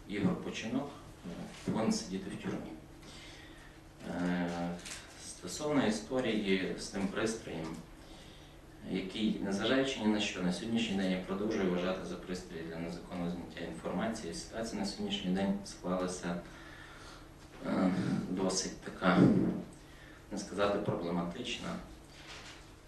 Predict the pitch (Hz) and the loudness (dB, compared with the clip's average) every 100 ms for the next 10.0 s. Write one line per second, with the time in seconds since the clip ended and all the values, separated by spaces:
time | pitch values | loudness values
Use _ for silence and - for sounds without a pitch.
0 | - 110 117 - - 92 90 90 87 90 | -12 -4 -2 0 2 4 4 4 4 6
1 | 90 - - - - 82 87 85 85 - | 6 4 0 -2 -2 -4 -2 -2 -2 -2
2 | - - - - - 104 104 98 98 95 | -2 -4 -6 -6 -2 2 4 4 4 4
3 | 95 - - - - - - - - - | 2 0 -8 -12 -14 -14 -14 -16 -16 -16
4 | - - - - 98 - 98 - - 90 | -16 -12 -6 2 4 4 2 0 0 2
5 | 98 92 - - - - - 127 131 113 | 4 2 0 -6 -10 -10 -10 0 2 2
6 | 98 - 92 95 113 113 - 90 - 87 | -2 -4 0 4 6 6 4 2 2 2
7 | 95 98 - - - 92 90 92 90 78 | 2 2 -2 -10 -8 -6 -2 0 0 -2
8 | - - - - - - - - - 135 | -6 -12 -16 -16 -16 -16 -14 -10 -6 -2
9 | 156 156 131 113 120 113 95 92 92 92 | 0 0 0 2 2 2 0 2 4 2